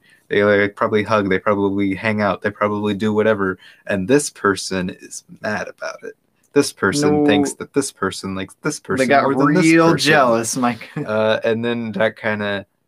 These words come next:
Speaker 1: goes out of control and spirals like every movie. And it's really,
Speaker 2: Mm-hmm.
Speaker 1: and then, and then the other one is family meets other family,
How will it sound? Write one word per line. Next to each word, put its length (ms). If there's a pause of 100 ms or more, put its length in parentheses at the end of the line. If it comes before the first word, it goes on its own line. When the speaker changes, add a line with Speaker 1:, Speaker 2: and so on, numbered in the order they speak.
(160)
Speaker 1:
goes 240
out 140
of 100
control 720 (360)
and 340 (220)
spirals 600
like 200
every 240
movie. 500 (460)
And 440
it's 340
really, 280 (260)
Speaker 2:
Mm-hmm. 320
Speaker 1:
and 140
then, 140
and 180
then 80
the 100
other 180
one 180
is 640 (600)
family 840 (320)
meets 460
other 240
family, 760